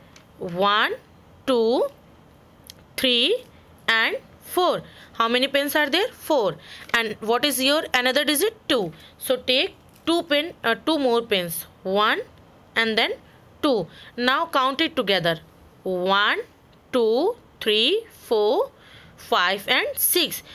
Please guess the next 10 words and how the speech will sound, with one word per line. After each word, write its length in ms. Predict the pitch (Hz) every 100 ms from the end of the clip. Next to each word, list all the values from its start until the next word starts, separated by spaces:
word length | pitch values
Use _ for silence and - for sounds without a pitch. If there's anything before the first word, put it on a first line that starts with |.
| - -
How 180 | 226
many 240 | 240 254 262
total 300 | 262 262 277
pens 260 | 277 277
are 120 | 302 277
here? 260 | 277 359 539 - - -
These 240 | 190 220 208
are 240 | 285 523 - - -
six 480 | - - 453 466
pens. 400 | - 269 196 165